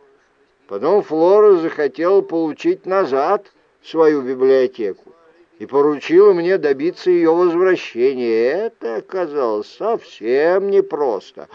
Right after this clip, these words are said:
А после ей вздумалось разыскать предмет своей старой любви, чтобы воссоединиться или отомстить, я так и не понял.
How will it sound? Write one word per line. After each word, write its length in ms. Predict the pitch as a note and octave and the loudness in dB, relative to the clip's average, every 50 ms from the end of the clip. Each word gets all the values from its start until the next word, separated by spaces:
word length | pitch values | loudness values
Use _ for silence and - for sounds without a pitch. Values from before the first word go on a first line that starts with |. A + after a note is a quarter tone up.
| - - | -14 -6
А 200 | - D3 E3+ E3+ | -4 -2 0 0
после 520 | - - E3+ G3 A3+ A#3 G3+ - - C3 C3 | 0 4 4 6 6 6 4 0 -2 -6 -2
ей 200 | C3 D3+ E3+ F3 | 0 2 2 0
вздумалось 760 | C3+ A#2 A2 G#2+ A2+ D#3 F#3 G3+ G3+ G3 F3+ E3 - - - - - - - | 0 -2 -8 -4 2 4 4 6 6 4 2 2 0 -2 -8 -20 -20 -10 -2
разыскать 720 | D3 E3+ F#3 E3 D3+ D#3+ D3 - - - F3+ G3+ F#3+ - | 2 4 4 4 2 0 -4 -6 -4 -2 0 0 0 0
предмет 500 | - E3+ D#3 C#3+ B2+ B2 B2+ C#3 E3 D#3+ | -2 -4 -4 -4 -4 -4 -2 -2 -2 -4
своей 340 | - - E3 D3 D3 F3 G3+ | -4 -2 -2 2 4 4 2
старой 460 | F#3+ - - C#3+ D3+ F3+ G3+ G3+ G#3 | 2 0 -2 -2 0 4 4 4 4
любви, 720 | G3 G3+ G#3+ F#3 C#3 B2+ A#2+ A#2 A#2+ B2+ C#3 D#3+ F#3 F#3 F3 _ _ _ _ _ - - | 4 2 2 2 0 -4 -8 -6 -6 -4 -4 -4 -4 -4 -6 _ _ _ _ _ -20 -4
чтобы 340 | - - F3+ D#3+ E3 F3 | -2 0 0 2 2 2
воссоединиться 1120 | E3+ F3+ F3+ - - - - F3 F3 E3 C#3+ C3+ E3 E3 D#3 D#3+ F3+ G#3 F#3 - - - | 2 2 0 0 -4 -4 -2 0 0 0 0 -4 -8 -6 -4 -4 -4 -4 -4 -6 -8 -6
или 200 | D3+ C#3+ C#3+ C#3 | -6 -2 0 0
отомстить, 880 | C#3+ C#3+ C3+ - D#3+ D#3 C3+ A#2+ A2 - - _ - B2+ D3+ E3+ D#3+ - | 0 0 0 -2 -2 -2 -2 -4 -8 -14 -20 _ -14 -12 -12 -10 -6 -4
я 180 | B2+ B2 B2 A#2+ | -2 -2 -2 -4
так 320 | _ - A#2+ B2 - - | _ -8 -10 -10 -8 -10
и 80 | A2+ G#2+ | -12 -10
не 120 | G#2 G2+ | -12 -12
понял. 480 | F#2+ - - A2 C#3+ E3+ C3+ G#2+ F#2+ | -14 -10 -6 -4 -4 -4 -4 -8 -14